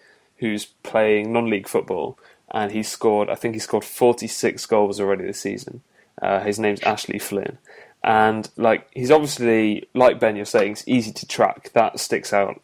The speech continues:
really, really obviously. You know, he's got a good scoring record.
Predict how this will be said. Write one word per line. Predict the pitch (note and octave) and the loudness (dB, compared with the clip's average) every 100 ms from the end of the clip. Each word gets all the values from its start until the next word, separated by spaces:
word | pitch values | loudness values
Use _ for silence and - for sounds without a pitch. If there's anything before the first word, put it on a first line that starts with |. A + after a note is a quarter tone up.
| _ | _
really, | G#2+ G#2+ G#2 G2+ | -10 0 0 2
really | G2+ G2+ | 0 2
obviously. | G2+ G2 G2+ G2 F#2+ | 2 0 -4 -4 -4
You | G2 | -4
know, | F#2+ | -4
he's | G2+ | -4
got | - | 0
a | G#2 A2 | 2 2
good | G#2 - | 0 -2
scoring | - - G#2+ G2 | -12 0 2 2
record. | F#2+ - G#2+ G2 G2+ | -2 0 2 2 2